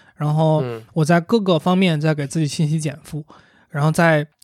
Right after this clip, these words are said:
Speaker 1: 综合的这个事情下，朋友圈就变成了其中的一个。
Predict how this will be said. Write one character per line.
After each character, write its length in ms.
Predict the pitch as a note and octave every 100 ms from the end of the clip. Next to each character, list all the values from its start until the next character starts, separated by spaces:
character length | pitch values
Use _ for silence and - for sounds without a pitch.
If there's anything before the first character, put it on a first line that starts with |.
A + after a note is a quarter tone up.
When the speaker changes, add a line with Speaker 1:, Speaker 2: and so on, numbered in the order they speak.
| -
Speaker 1:
综 180 | G#3+ A3
合 160 | F#3
的 120 | D#3 E3+
这 100 | D#3+
个 80 |
事 140 | D3+ E3+
情 120 | D3+
下， 320 | D3+ E3 D3 D#3+
朋 140 | D#3
友 60 | D#3+
圈 200 | - E3
就 80 | D#3+
变 160 | D#3+
成 120 | C#3+ D3+
了 40 |
其 160 | - D3+
中 160 | E3+
的 80 | D#3+
一 80 | C3+
个。 260 | B2 E3